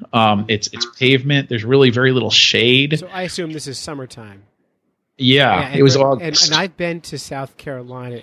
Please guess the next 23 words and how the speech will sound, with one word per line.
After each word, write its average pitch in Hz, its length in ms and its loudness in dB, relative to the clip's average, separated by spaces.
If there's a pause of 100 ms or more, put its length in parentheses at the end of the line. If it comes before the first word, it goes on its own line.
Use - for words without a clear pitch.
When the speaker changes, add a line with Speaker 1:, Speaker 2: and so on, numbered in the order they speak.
Speaker 2:
in 131 100 -2
Speaker 1:
Yes. - 180 -4
Speaker 2:
August, - 600 -4 (100)
and 113 340 -4
it's, 135 440 -6
uh, 120 240 -4 (320)
there's 127 200 -2
no, 151 400 4
there's 131 200 2
no 147 220 4
reprieve 143 600 2
from 135 160 -8
the 131 80 -2
heat. 127 280 -4
You 127 100 2
get 156 140 2
in - 20 0
the 156 80 4
river, 151 460 4 (640)
and 135 160 2
the 135 60 2
river's 139 280 4
hot. - 420 -8